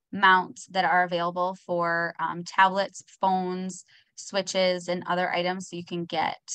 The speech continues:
um, access to all of those things in the position that works best for you. And the final slide, um, with A T on it shows some of our A T for recess or recreation or play at school. So we have,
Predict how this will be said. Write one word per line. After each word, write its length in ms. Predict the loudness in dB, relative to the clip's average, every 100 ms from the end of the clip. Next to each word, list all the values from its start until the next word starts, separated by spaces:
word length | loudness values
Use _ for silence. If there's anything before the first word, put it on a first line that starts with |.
| -8
um, 240 | -4 -4 0
access 400 | -2 0 -6 -6
to 100 | 2
all 140 | 2
of 60 | 4
those 200 | -2 -4
things 280 | -6 -6 -6
in 120 | -4
the 200 | -4 -6 -12 -12
position 360 | -8 -6 -6
that 120 | -6 -6
works 220 | -8 -4
best 320 | -4 -4 -10
for 80 | -8
you. 460 | -2 0 0 -2 -8 _ -20 -20 _ -4
And 420 | -2 0 -2 4
the 440 | 6 8 6 4 -2 _ -6 4
final 640 | 6 6 4 2 2 -4
slide, 760 | -2 4 6 6 2 -4 -8 -4
um, 360 | 0 2 0 -4
with 160 | -10 -8
A 160 | -8
T 200 | -6 -4 0
on 140 | 0
it 140 | 0
shows 380 | -4 -4 -2 -2
some 140 | -4 0
of 100 | 0
our 140 | 0 -2
A 160 | -6
T 260 | -6 -8 -10
for 400 | -6 -4 -2 -2
recess 540 | -2 -6 2 2 2 -6
or 80 |
recreation 640 | -6 -8 -8 -8 -8 -8 -6
or 140 | -8
play 300 | -6 -4 -2
at 140 | -4 -8
school. 460 | -10 -6 -6 -8
So 200 | -10 -8
we 140 | -6 0
have, 300 | 4 4